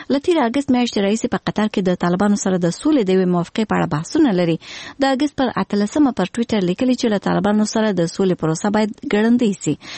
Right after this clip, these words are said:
څو افغانستان د داعش وسلوالو د ماتولو لپاره لا پیاوړی سي. نوموړي تیر ماښام هم په یوه بل ټویټ کې ویلي چې اوس باید یوه داسې دایمي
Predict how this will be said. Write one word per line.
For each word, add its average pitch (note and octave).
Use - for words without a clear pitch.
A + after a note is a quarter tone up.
څو -
افغانستان E3+
د A#3+
داعش F3+
وسلوالو F3+
د F3+
ماتولو F#3+
لپاره C4+
لا C4+
پیاوړی D#3+
سي. -
نوموړي F4
تیر E4
ماښام C4+
هم G3+
په F#3
یوه G3
بل D#4
ټویټ F3+
کې F#3+
ویلي C4
چې C#4
اوس E4
باید C#4+
یوه G#3
داسې B3+
دایمي G3